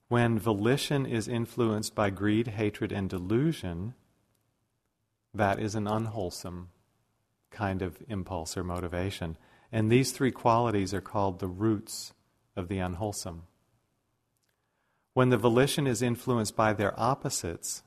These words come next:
non-greed, non-hatred, non-delusion, then the volition is wholesome. And when we look at the meaning of these, the sense of the words non-greed, non-hatred, non-delusion, put more positively,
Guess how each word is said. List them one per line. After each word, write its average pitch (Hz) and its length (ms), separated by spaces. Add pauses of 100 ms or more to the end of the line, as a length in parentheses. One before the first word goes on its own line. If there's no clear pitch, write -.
non-greed, 101 760
non-hatred, 98 720
non-delusion, 90 960 (520)
then 107 200
the 117 80
volition 101 480
is 98 140
wholesome. - 580 (1040)
And 110 100
when 123 80
we 117 80
look 131 240
at 143 100
the 127 80
meaning 135 380
of 101 160
these, 107 580 (520)
the 110 60
sense 170 340
of 120 40
the 120 80
words 107 320
non-greed, 110 640
non-hatred, 101 680
non-delusion, 98 760 (500)
put - 220
more 127 180
positively, 101 920